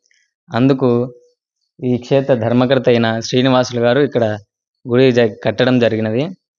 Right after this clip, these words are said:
ఇక్కడ విశిష్టత పూజ కైంకర్యాలు ఏం జరుగుతాయంటే, డైలీ అర్చన ఉంటుంది, కుంకుమార్చన ఉంటుంది, అభిషేకాలు ఉంటాయి. శ్రావణ మాసంలో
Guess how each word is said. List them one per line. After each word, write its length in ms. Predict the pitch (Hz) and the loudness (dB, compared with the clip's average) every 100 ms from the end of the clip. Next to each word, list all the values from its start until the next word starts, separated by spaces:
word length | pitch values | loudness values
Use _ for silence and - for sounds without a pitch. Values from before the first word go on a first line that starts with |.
| _ _ _ _ _ _ _ | _ _ _ _ _ _ _
ఇక్కడ 160 | 123 131 | -2 0
విశిష్టత 460 | 120 123 - 139 131 120 117 117 123 _ _ _ _ 135 | 0 -4 -2 2 2 4 2 -2 -8 _ _ _ _ -4
పూజ 180 | 139 | 0
కైంకర్యాలు 560 | 139 131 127 131 127 117 | 0 2 0 2 2 2
ఏం 120 | 117 | 0
జరుగుతాయంటే, 600 | 117 117 113 113 113 131 160 _ _ _ _ 123 | 0 -2 -2 -2 -2 -4 -6 _ _ _ _ -2
డైలీ 280 | 117 135 131 | 2 4 4
అర్చన 280 | 127 - 127 | 2 -2 -2
ఉంటుంది, 280 | 117 120 | 0 -2
కుంకుమార్చన 640 | 131 123 127 127 131 135 120 | -2 -2 0 0 0 -2 -2
ఉంటుంది, 360 | 113 113 120 165 - _ _ - - - | -2 0 0 -2 -6 _ _ -20 -20 -6
అభిషేకాలు 500 | 120 131 156 143 139 123 | 0 2 2 2 2 2
ఉంటాయి. 240 | 117 113 | 2 0
శ్రావణ 280 | 120 117 127 | 2 2 4
మాసంలో 460 | 127 127 127 139 | 2 0 -2 0